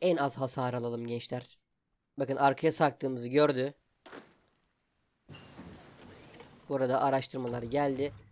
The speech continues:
Şuradan hemen, e, en güncel süvari şeyini araştıralım. Dört fabrika ver diyor. Verdik.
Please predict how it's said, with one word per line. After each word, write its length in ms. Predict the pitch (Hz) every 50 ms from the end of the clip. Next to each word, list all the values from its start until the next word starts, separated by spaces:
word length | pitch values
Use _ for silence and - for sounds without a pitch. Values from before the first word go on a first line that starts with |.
| _ _ - - - - -
Şuradan 420 | - - - 180 160 156 160 156 156
hemen, 400 | 170 175 160 156 160 175 180 - _ _ _ _ _ _ _ _ _ _ _
e, 400 | - 135 131 131 131 131 131 131 131 - _ _ _ - - - - _ _ _ _ _ _ _
en 380 | - 156 180 180 175 147 131 107 - -
güncel 420 | - 139 135 131 127 131 156 165 156
süvari 600 | - - - 151 139 139 135 135 135 143 139 127 - -
şeyini 320 | - - - 123 120 123 127
araştıralım. 560 | 135 143 143 139 - - 143 143 139 151 - _ _ _ _ _ _ _ _ _ _ _ _ _ _ -
Dört 220 | 143 131 - -
fabrika 460 | - 131 123 117 113 117 - 131 123
ver 240 | 123 135 139 135 127
diyor. 320 | 131 135 135 135 135 131
Verdik. 680 | 135 139 135 127 123 131 135 139 139 - - - - -